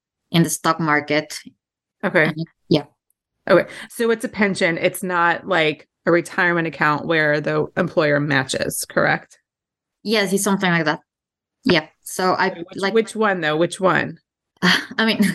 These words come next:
Speaker 1: <laughs>
Speaker 2: I think, let
Speaker 1: maybe
Speaker 2: me, let me tell you the difference. A pension is like, you work here for thirty years and then we're gonna give you fifty thousand dollars the rest of your life. That's a pension.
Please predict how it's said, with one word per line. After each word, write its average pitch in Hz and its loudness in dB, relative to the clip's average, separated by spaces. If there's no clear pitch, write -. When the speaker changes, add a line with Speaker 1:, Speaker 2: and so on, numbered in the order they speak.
Speaker 1:
<laughs> - 6
Speaker 2:
I 247 0
think, 214 0
let 269 2
Speaker 1:
maybe 214 2
Speaker 2:
me, - 2
let 247 0
me 254 2
tell 240 0
you 165 -4
the 160 -4
difference. 180 0
A - -10
pension 269 0
is 208 -2
like, 180 0
you 240 -2
work 254 2
here 240 0
for 226 0
thirty 196 0
years 170 2
and 175 -2
then 170 -2
we're 175 2
gonna 180 0
give 170 2
you 160 0
fifty 175 -4
thousand 165 0
dollars 160 0
the 160 -4
rest 151 0
of - -6
your 123 2
life. - -4
That's 180 0
a 151 -4
pension. - -2